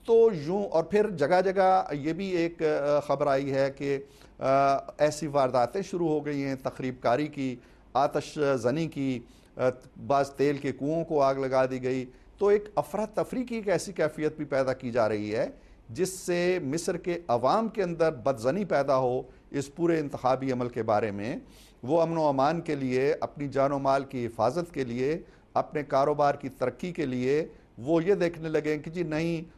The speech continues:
हमें नहीं ज़रूरत इस खेल तमाशे की, हमें तो एक मुस्तहकम हुकूमत की ज़रूरत है, चाहे वो फ़ौज देती है, चाहे कोई और देता है। तो एक बेयकीनी की कैफियत को पैदा करने की कोशिश की जा रही है। एक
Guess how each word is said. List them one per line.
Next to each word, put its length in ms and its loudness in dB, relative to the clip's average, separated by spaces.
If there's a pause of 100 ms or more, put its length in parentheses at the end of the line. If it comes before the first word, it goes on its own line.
(120)
हमें 320 0
नहीं 200 -2
ज़रूरत 440 0
इस 120 -6
खेल 220 -2
तमाशे 440 -2
की, 300 -6 (200)
हमें 220 -2
तो 160 0
एक 120 -4
मुस्तहकम 520 0
हुकूमत 440 -4
की 80 -6
ज़रूरत 380 -2
है, 240 0 (260)
चाहे 140 6
वो 140 0
फ़ौज 360 2
देती 320 -2
है, 140 2
चाहे 160 -4
कोई 180 -4
और 180 2
देता 260 0
है। 100 2
तो 380 -6
एक 320 2
बेयकीनी 720 -2
की 160 -10
कैफियत 520 -2
को 100 -8
पैदा 300 0
करने 320 -6
की 140 -14
कोशिश 340 -12
की 160 -10
जा 160 2
रही 220 -4
है। 460 -6 (220)
एक 220 2